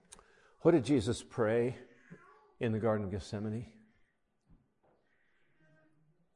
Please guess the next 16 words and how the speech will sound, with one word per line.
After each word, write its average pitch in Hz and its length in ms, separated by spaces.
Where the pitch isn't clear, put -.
What 117 100
did 120 100
he - 20
pray? 98 200
Say 127 200
it 123 60
out 123 140
loud. 98 260
But, 113 400
"Not 143 280
my 156 220
will, 120 220
but 113 200
yours 120 280
be 117 120
done." 92 360